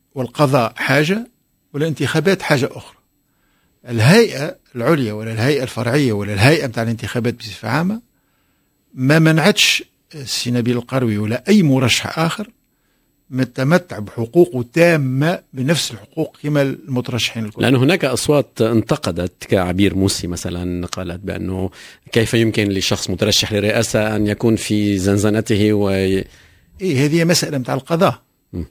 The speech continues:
Speaker 1: مش مسألة متاع هيئة الانتخابات ولا حتى المترشحين. القضاء مستقل.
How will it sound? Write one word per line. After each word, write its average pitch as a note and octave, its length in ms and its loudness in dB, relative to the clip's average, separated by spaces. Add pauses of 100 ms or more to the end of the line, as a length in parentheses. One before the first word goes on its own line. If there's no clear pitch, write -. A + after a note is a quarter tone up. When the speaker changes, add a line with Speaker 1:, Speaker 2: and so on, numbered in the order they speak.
Speaker 1:
مش G3+ 200 -8
مسألة A#2+ 300 -2
متاع A#2 180 -6
هيئة A2+ 220 -2
الانتخابات A2+ 720 -8
ولا C3 220 0
حتى C3+ 240 -4
المترشحين. A#2+ 640 -4 (440)
القضاء G#3+ 640 2 (640)
مستقل. F#3 560 0